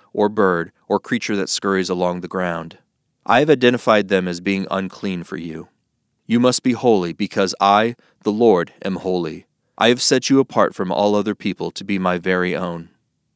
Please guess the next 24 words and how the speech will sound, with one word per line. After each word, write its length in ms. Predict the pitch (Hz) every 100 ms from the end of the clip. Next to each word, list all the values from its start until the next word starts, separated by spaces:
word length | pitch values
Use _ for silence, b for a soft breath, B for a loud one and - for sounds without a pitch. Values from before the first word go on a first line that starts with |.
| _ _
Men 220 | 117 139 170
and 140 | 143
women 280 | 139 123 110
among 300 | 107 113 101
you 200 | 92 90
who 140 | 113
act 280 | 95 113 -
as 100 | 101
mediums 640 | 104 113 95 87 85 -
or 200 | - 113
who 100 | 117
consult 420 | 120 113 - 131 131
the 80 |
spirits 400 | 123 - 113 107
of 100 | 113
the 80 | 104
dead 380 | 98 104 87 - 104
must 180 | 104
be 80 | 120
put 220 | 104 117
to 80 | 110
death 340 | 104 95 - -
by 100 | 87
stoning. 540 | - 101 90 82